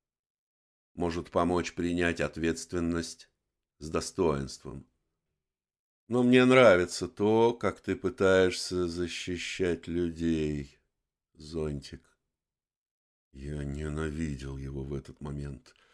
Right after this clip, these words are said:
с его правом решать наши судьбы, с его дурацким говорильным устройством в животе. Рядом со мной лежала металлическая линейка. Схватив её, я ткнул машиниста в живот, где она и застряла. Медведь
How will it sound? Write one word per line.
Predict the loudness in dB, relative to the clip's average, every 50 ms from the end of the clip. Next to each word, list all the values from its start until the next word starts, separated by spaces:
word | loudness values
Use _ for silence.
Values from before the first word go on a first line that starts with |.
| _ _ _ _ _ _
с | -8 -4
его | -2 0 0 0
правом | 0 0 4 6 6 6 6 4 2 0
решать | -2 -4 -2 -2 -2 -2 -2 -4 -8
наши | -8 -8 -8 -8 -10 -12
судьбы, | -12 -12 -10 -10 -10 -10 -12 -16 -20 -20 _ -20 -20 _
с | -6 -2 2
его | 2 2 2
дурацким | 4 2 2 4 6 6 6 6 4 2 0 -2 0 2
говорильным | 2 4 4 6 6 6 6 4 4 4 4 4 2
устройством | 0 0 2 4 6 6 6 4 2 -2 -2 -2
в | -2
животе. | 0 0 -2 -2 -2 -4 -4 -4 -4 -6 -10 -16 _ _ _ _ _ _ _ _ _ _ _ _ _
Рядом | -12 -10 -8 -8 -10 -10
со | -8 -6 -4
мной | -4 -2 0 0 0
лежала | 0 -2 -2 0 0 0 2 0
металлическая | 0 -2 -2 -2 -2 -2 -4 -4 -6 -8 -8 -6 -4 -4
линейка. | -2 -2 -2 0 0 -2 -2 -4 -6 -10 -18 -20 _ _ _ _ _ _
Схватив | -6 -6 -2 2 4 4 4 4 2 0 0 0 0 0
её, | 2 2 4 4 4 4
я | 4 4 2
ткнул | 0 -4 -2 2 4 6 6 6 6 6
машиниста | 4 2 0 0 0 0 0 0 -2 -2 -2 -4 -4
в | -4 -4
живот, | -6 -4 0 2 2 2 4 4 2 2 0 -6
где | -10 -4 -2 -2 -2
она | 0 -2 -2 -2 -2 -2
и | -4
застряла. | -4 -6 -8 -10 -10 -12 -12 -12 -12 -12 -12 -16 -20 _ _ _ _ _ _ _ _ _ _ _ _ _ _ _ _ _ _ _ _ _ _ _ _ _ _ _
Медведь | -10 -10 -8 -4 -4 -4 -4 -4 -6 -12 -20